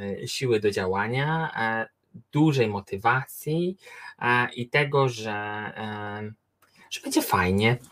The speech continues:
że będzie fajnie i, i że to będzie miejsce, w którym będą działy się cuda.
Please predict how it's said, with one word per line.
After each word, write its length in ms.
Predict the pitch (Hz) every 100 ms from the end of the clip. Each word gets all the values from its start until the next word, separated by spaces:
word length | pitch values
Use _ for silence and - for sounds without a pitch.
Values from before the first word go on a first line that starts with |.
| -
że 120 | 139 185
będzie 240 | 196 180
fajnie 460 | - 190 214 202 185
i, 320 | 147 151 151
i 60 |
że 140 | 143 143
to 100 | 143
będzie 220 | 139 135
miejsce, 540 | 135 151 170 170 151
w 60 | 139
którym 440 | - 127 123 120 - _ _ _ _ _ - -
będą 400 | 123 131 131 120
działy 240 | 120 104 101
się 160 | 98
cuda. 540 | - 143 156 170 190